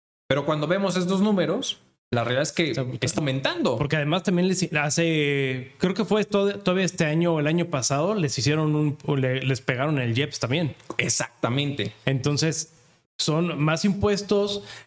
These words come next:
Speaker 2: menos formas de marketing o menos forma-, esquemas llamativos, ¿no?
Speaker 1: Ujú.
Speaker 2: Como el tigre Toño
Speaker 1: Exactamente.
Speaker 2: o el, el osito, etcétera. Y aún así siguen creciendo de manera brutal. Sí, está,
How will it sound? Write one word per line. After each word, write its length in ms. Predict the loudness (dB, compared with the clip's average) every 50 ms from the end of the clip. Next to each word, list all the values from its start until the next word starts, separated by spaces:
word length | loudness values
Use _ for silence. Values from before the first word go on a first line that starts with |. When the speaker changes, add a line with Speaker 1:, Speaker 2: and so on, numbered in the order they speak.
| _ 0
Speaker 2:
menos 340 | 2 2 2 2 0 0 0
formas 380 | 0 0 2 2 2 2 2 2
de 100 | 2 2
marketing 580 | 2 0 0 -2 -4 -6 -2 0 0 0 0
o 300 | 0 0 0 0 0 2
menos 400 | 2 2 2 2 2 0 0 -2
forma-, 260 | -2 -2 -2 0 -2 -2
esquemas 400 | -2 -2 0 0 0 0 0 0
llamativos, 680 | 0 0 0 -2 0 0 0 0 2 0 0 0 0 -2
¿no? 120 | 0 0
Speaker 1:
Ujú. 200 | 0 -2 -4 -4 -6 -10 -20 _ _ _ _ _ _ _ 0
Speaker 2:
Como 420 | 0 0 2 0 0 0 0 0
el 160 | 0 0 0
tigre 260 | 2 0 0 0 -2 -2
Toño 680 | -2 -2 0 2 2 2 2 2 2 0 0 0 0 0
Speaker 1:
Exactamente. 580 | 0 0 0 0 -2 -2 -4 -4 -2 0 0 0
Speaker 2:
o 220 | 0 0 0 0
el, 120 | -2 -4 -6 -8 -14 -18 _ _ _ _ -2
el 140 | 0 0 0
osito, 460 | 0 2 2 0 0 0 0 0 0
etcétera. 560 | 0 0 -2 0 0 0 0 0 -2 -4 -6 -12 -18 -20 -20 -12 -4
Y 80 | -2 0
aún 140 | 0 0 0
así 240 | 0 0 0 0 0
siguen 320 | 2 2 2 2 2 0
creciendo 340 | 0 0 0 0 0 0 0
de 60 | 0
manera 220 | 0 0 0 -2
brutal. 360 | -2 -2 -2 -2 0 -2 -2 -2
Sí, 140 | -2 -2 -2
está, 480 | 0 0 -2 0 0 -2 -4 -6 -8